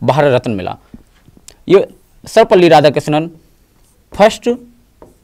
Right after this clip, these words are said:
उपराष्ट्रपति,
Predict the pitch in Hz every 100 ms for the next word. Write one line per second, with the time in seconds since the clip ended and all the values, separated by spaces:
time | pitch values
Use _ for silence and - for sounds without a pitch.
0 | _ _ - _ _ - _ _ _ _
1 | - _ - - _ _ _ _ - -
2 | 160 160 165 - 185 196